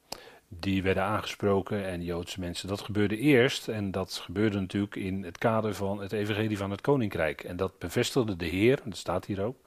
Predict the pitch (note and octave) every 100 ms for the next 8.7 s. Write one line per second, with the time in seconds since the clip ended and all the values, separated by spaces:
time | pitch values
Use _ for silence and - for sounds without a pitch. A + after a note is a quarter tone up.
0 | - - - - - - - - - F2+
1 | F2 A2+ C3 B2+ C3 D#3 - G#2+ F#2 A#2+
2 | A#2+ A#2+ A2 - - E3+ E3 D#3 D3 D3
3 | - C3+ B2 - A#2 D3+ F#3 D3+ B2+ F2
4 | D2+ _ _ _ _ - - - - G#2
5 | A2 G#2 - G#2 G#2+ G#2 G2 C#3 F3 B2+
6 | A2+ G2 G2+ G2 G#2+ A#2+ G#2+ F#2+ - C3
7 | B2+ C3+ - - A#2 F#2 F2+ F#2 F#2 G2+
8 | F2+ F2+ A2 G#2+ G2 F#2+ F2+